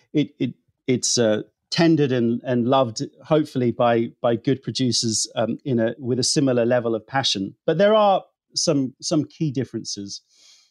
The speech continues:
I think one of the, the differences is, uh, what the end result, what the desired end result,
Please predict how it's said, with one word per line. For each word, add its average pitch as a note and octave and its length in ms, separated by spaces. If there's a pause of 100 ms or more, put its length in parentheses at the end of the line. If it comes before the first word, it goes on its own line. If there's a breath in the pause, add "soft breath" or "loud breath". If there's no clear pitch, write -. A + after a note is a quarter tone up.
(140)
I G3 60
think C#4 180
one B3 200
of G#3+ 120
the, E3+ 320
the D3 140
differences D3 720 (160)
is, C#3+ 420 (1900)
uh, A3+ 180 (480)
what E3 400 (160)
the D#3 400 (240)
end E3 300
result, C3 840 (120)
what C#3+ 280
the D3 80
desired C#3 440
end B2+ 160
result, A2+ 640